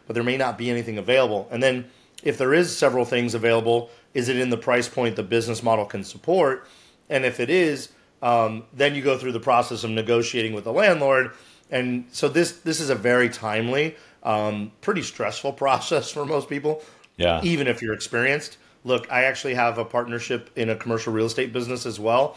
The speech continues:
Speaker 1: I'm a licensed agent, but I don't do transactions. But I do it so that I can help our partners in this process because it is very, very tedious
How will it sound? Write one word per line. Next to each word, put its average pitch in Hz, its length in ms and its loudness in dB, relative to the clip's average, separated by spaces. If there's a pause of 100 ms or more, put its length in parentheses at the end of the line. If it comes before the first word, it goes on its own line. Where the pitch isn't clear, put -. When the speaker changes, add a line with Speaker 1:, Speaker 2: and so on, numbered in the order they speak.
(320)
Speaker 1:
I'm 117 160 0
a 117 60 2
licensed 117 580 0
agent, 120 420 -2
but 117 120 2
I 107 60 4
don't 113 200 0
do 113 100 -4
transactions. 110 720 -4 (240)
But 123 100 -2
I 117 80 4
do 117 240 -2
it 147 120 2
so 127 140 -6
that 113 320 0
I 117 140 0
can 117 180 -4
help 110 380 -2 (480)
our 127 120 2
partners 135 640 0
in 117 140 -2
this 120 160 -2
process 120 600 0
because 110 420 -2 (480)
it 131 140 2
is 110 140 0
very, 120 440 2
very 110 380 2
tedious 127 540 -2